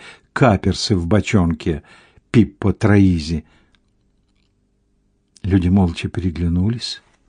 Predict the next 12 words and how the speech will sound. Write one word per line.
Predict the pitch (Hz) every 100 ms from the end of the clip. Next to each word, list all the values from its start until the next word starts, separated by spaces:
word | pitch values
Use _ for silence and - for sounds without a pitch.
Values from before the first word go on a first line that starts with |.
| _ _ _ _ _ _ _ _
Море | 101 107 131 151
для | 120 92
них | 90 101 117
было | 98 98 110
всем. | 110 - 123 151 117 _ _ _ _ _ _ _ -
Оно | 107 113 165
их | 127 87 - - - _ _ _ _ _
кормило, | - 80 73 87 135 147 151 _ _ _ _ _ - - -
а | 113
иногда | 123 123 117 160
несло | 127 98 - 117
гибель | 110 101 135 175 147 156 147